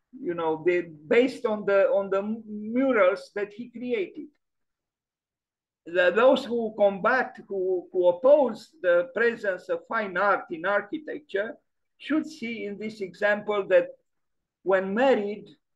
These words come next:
they could be very convincing. When, when married, uh, when married, uh, uh, you know, uh, skillfully, as he achieved. He was the architect together with two other architects, but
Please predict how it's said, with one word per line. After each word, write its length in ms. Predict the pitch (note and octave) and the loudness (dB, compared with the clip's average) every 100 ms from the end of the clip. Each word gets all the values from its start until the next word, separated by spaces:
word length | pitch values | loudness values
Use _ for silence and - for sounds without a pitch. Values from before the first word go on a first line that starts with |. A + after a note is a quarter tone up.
| - | -4
they 200 | F#3+ F#3 | -2 -4
could 200 | G#3 E3 | -8 -10
be 100 | F#3+ | -10
very 380 | E3+ A3+ G#3+ G3+ | -4 -2 -2 -2
convincing. 720 | G#3 G#3 A3+ A#3+ A3 E3+ C#3 - | 0 0 0 -2 -4 -10 -12 -8
When, 360 | E3+ E3+ F3 - | -6 -6 -8 -12
when 280 | E3+ E3+ F3 | -6 -6 0
married, 480 | F#3+ G3+ G3 E3+ F#3 | 2 2 -2 -4 -2
uh, 280 | F3+ F3+ E3+ | 0 0 0
when 480 | F3 E3+ F3 F3 F3+ | -4 -6 -6 -6 -4
married, 480 | G#3+ G#3+ F#3+ D#3 | -2 -2 -6 -4
uh, 280 | E3+ E3 E3 D#3+ - _ _ - | 4 6 6 2 -14 _ _ -4
uh, 380 | D#3+ D#3+ D3+ C3+ | -2 0 -4 -6
you 160 | E3 D#3+ | -10 -4
know, 840 | D3 C#3+ C#3+ C#3+ C#3+ C#3+ C#3 C#3 C#3 | -2 -2 -4 -4 -2 0 -2 -4 -8
uh, 80 | D3+ | -6
skillfully, 720 | E3 - E4+ D4+ F#3+ D#3 C3+ - | -6 2 4 4 0 0 -2 -6
as 200 | E3+ F3 | -2 -2
he 280 | - A#3 C#4 | -4 -6 -2
achieved. 480 | E3+ E3+ - D3+ - _ | 0 -2 -4 -10 -12 _
He 120 | A#3+ | 0
was 240 | C4+ B3 - | 4 4 4
the 120 | F#3 | 4
architect 640 | G#3+ C4 C4+ F3 G#3 G3+ | 4 4 -2 -4 -4 -4
together 420 | F#3+ G3 A#3 G#3 F#3 | -8 0 0 0 -2
with 180 | F3 E3 | -4 -6
two 140 | A3+ | -4
other 240 | G3+ E3+ | -2 0
architects, 720 | E3 E3+ F3 G3 A#3+ C4+ - | 0 -2 -4 -2 -2 -2 -6
but 300 | - F#3+ B3 | -4 -2 -2